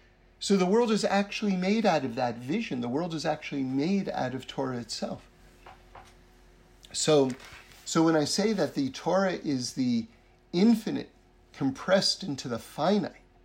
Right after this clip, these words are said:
that's what we're talking about. The finite meaning the actual book form of it, right? It, it actually, you can actually access it in this sort of, like, blueprint type form. But that if you were to follow each letter of the Torah,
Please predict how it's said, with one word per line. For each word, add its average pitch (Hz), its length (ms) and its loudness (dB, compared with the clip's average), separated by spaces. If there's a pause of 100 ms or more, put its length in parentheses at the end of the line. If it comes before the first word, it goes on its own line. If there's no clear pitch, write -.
(680)
that's 156 240 0
what 165 100 -2
we're 147 120 0
talking 190 380 -4
about. 98 180 -2
The 117 80 -6
finite 165 540 -2
meaning 143 420 2
the 123 140 -2
actual 131 600 -2 (220)
book 175 400 -2
form 107 400 -2
of - 140 -10
it, - 100 -18 (160)
right? 120 320 -2
It, 131 160 -8
it 127 160 -4
actually, 143 600 0 (260)
you 135 120 0
can 151 120 -4
actually 151 400 -2
access - 640 -4
it 131 180 -2 (340)
in 139 220 2
this 131 160 0
sort 143 220 -2
of, 120 100 -4
like, 107 300 -2
blueprint 139 600 0
type - 280 -10
form. - 360 -10 (600)
But 147 220 2
that 156 180 6
if 147 180 -4
you 175 100 -2
were 160 140 2
to 143 160 -4
follow 190 680 2
each 220 300 0
letter 170 480 2
of 120 140 -2
the 117 100 -4
Torah, - 360 -8